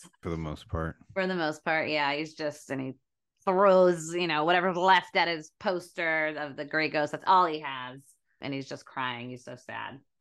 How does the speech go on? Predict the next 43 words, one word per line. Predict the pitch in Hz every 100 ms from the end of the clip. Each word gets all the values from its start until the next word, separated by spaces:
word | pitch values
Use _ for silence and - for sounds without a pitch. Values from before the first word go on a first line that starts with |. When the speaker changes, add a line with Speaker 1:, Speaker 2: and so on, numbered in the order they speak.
| _
Speaker 2:
Meanwhile, | - 269 285 202 175 180 196
Batman | 196 185 180 175 175 175 180
and | 160 160 160 160 160
Commissioner | 165 160 147 151
Gordon | 190 180 170 165
are | 151
still | 165 165
trying | 170 156
to | 151
figure | 160 151
out | 151
who | 151
this | 139
Mad | 156 143 147
Bomber | 180 175 170 165
is. | 165 156
He's | 151
bombed | 147 139 139
another | 151 196 190 175 175 170 _ _ _ _
place. | 175 165 165 156 - - _ _ _ -
Speaker 1:
And | 117
he's | 104
gonna | 95
Speaker 2:
Um, | 87
Speaker 1:
blow | 104
up | 98 -
the, | 76 78 - _ -
Go-, | 117
or | 120 110
he | 95
blew | 92 127
up | 135
the | 131
Gotham | 113 120 120 117
Bank, | 113 120 131 -
Speaker 2:
He | 95
blew | 92
Speaker 1:
or | 87 87
Speaker 2:
up |
the | 202
Gotham | 196 196 202
Bank, | 180 160 165
yeah. | 175 165 147 131